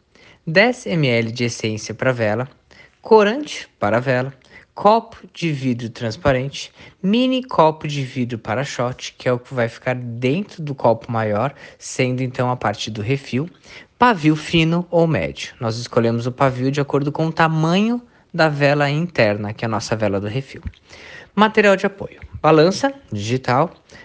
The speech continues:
panela, pode ser esmaltada, inox ou tem quem use também a de alumínio.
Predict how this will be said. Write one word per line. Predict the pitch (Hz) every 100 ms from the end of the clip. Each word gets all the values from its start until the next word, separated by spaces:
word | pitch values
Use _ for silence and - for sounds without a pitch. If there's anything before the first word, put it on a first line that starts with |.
| _ _
panela, | 214 165 113 139 226 - - _ _
pode | - 131 120
ser | - 113
esmaltada, | 107 135 160 156 139 156 175 170 -
inox | 156 143 135 143 - - -
ou | 196
tem | - 120
quem | 113 143 139
use | 123 131
também | 147 160 127 117
a |
de | 120
alumínio. | 139 190 123 80